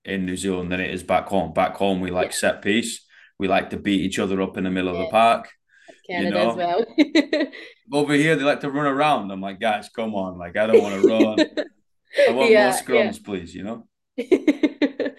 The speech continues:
Speaker 2: That's so true. But then it also is really cool 'cause it makes it so interesting
Speaker 1: Yeah.
Speaker 2: because every game is just so different. Everyone plays so differently, and it brings, like, a different aspect to the game, and it's so cool to watch.
Speaker 1: Yeah, yeah. It's like, um, it's, um,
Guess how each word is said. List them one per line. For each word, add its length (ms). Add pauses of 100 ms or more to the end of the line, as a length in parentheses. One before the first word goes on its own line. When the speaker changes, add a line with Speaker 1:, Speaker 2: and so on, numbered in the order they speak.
(320)
Speaker 2:
That's 260
so 240
true. 380
But 140
then 140
it 80
also 280
is 240
really 240
cool 260
'cause 200
it 120
makes 220
it 100
so 180
interesting 760 (260)
Speaker 1:
Yeah. 80
Speaker 2:
because 220
every 340
game 180 (140)
is 100
just 240
so 220
different. 500
Everyone 520
plays 320
so 140
differently, 600
and 160
it 120
brings, 340
like, 200
a 60
different 340
aspect 440
to 60
the 100
game, 280
and 80
it's 180
so 180
cool 260
to 80
watch. 480 (420)
Speaker 1:
Yeah, 180
yeah. 260
It's 260
like, 220
um, 600
it's, 240
um, 460